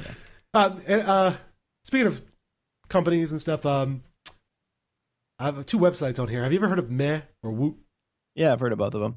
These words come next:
Speaker 2: All right, so Woot, Woot, I guess, was started up by a company, um, and that premise behind it originally was just to kinda offer up stuff, um, at low prices,
Speaker 1: It's
Speaker 2: you
Speaker 1: like,
Speaker 2: know.
Speaker 1: it's like a deal website that changes every day, right?
Speaker 2: Yeah, and I think, I think Amazon bought it out, and now Amazon, if you go to the page, they offer, like,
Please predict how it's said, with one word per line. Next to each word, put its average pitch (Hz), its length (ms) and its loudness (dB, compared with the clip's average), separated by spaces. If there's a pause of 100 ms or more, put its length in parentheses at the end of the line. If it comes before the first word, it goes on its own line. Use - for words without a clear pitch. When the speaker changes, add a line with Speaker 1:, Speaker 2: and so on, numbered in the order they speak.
Speaker 2:
All 151 80 0
right, 143 100 -2
so 160 120 2
Woot, 247 360 0
Woot, 247 220 2
I 165 80 0
guess, 170 240 0
was 156 80 -4
started 160 220 0
up 147 60 -6
by 139 140 -2
a 127 40 -4
company, 180 480 0 (580)
um, 143 680 0
and 147 120 -2
that 143 120 -2
premise 185 240 0
behind 160 300 -2
it 151 60 0
originally 147 420 -2
was 127 200 -4
just 127 260 -10
to 135 80 -6
kinda 127 180 -4
offer 127 320 -2
up 131 100 -2
stuff, - 460 -2 (460)
um, 117 640 -4 (280)
at 113 220 -10
low 139 160 0
prices, 123 760 -2
Speaker 1:
It's 110 100 -6
Speaker 2:
you 110 60 0
Speaker 1:
like, 113 100 -2
Speaker 2:
know. 143 60 -2
Speaker 1:
it's - 100 -4
like 147 100 2
a 135 40 2
deal 131 320 4
website 110 320 2
that 101 100 -6
changes 107 340 -4
every 98 140 -4
day, 92 240 -2
right? 131 160 6
Speaker 2:
Yeah, 107 240 -2 (280)
and 185 100 4
I 185 40 6
think, 220 240 0
I 185 140 0
think 214 360 -4
Amazon 165 420 0
bought 147 240 0
it 147 80 0
out, 147 260 -2
and 120 180 -8
now 131 200 -2
Amazon, 123 440 -4
if 117 100 -8
you 117 60 -10
go 135 60 -2
to 117 60 -4
the 110 80 -6
page, 120 320 -4
they 131 120 -4
offer, 117 260 -6
like, 107 180 -8